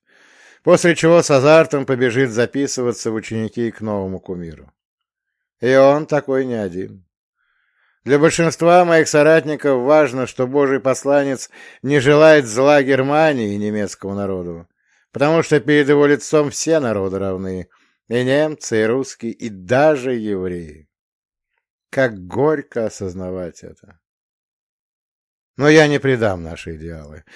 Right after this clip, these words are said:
Ничто и никогда не сможет поколебать меня в моих убеждениях, ведь если бы не русские,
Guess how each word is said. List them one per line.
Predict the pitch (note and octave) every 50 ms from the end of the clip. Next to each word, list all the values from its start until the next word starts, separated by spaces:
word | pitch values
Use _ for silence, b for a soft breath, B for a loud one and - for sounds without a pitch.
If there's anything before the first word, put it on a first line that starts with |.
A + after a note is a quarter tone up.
| B B B B
Ничто | B C#3+ D#3+ D3 - - - E3+ E3+ E3+
и | E3
никогда | D#3 D#3 C3 D#3 D3+ D3+ D3+ D#3 D#3 D3+
не | C#3+ C3+ A#2+
сможет | - C#3 C3+ C3 B2+ B2+ A#2 -
поколебать | - A2+ - B2+ B2+ B2 A#2+ C3+ C3+ C3 B2 -
меня | B2+ B2 B2 B2 A#2+
в | A2
моих | A#2+ A#2+ A#2 A#2 - -
убеждениях, | A#2 G#2+ A2+ G#2 G2+ G2+ G#2+ G#2 G2 F#2 F#2 F#2 F2+ E2+ - B B B B B B B
ведь | C3 C3+ A#2 -
если | C3+ B2+ C#3+ E3+ F3 C#3+ - - C#3 C#3+
бы | B2+ B2 C3 C3
не | B2 A#2+ A#2 A2+ A2+
русские, | G#2+ G#2+ G#2 F#2+ - - - - _ _ - - G2 G2+ G2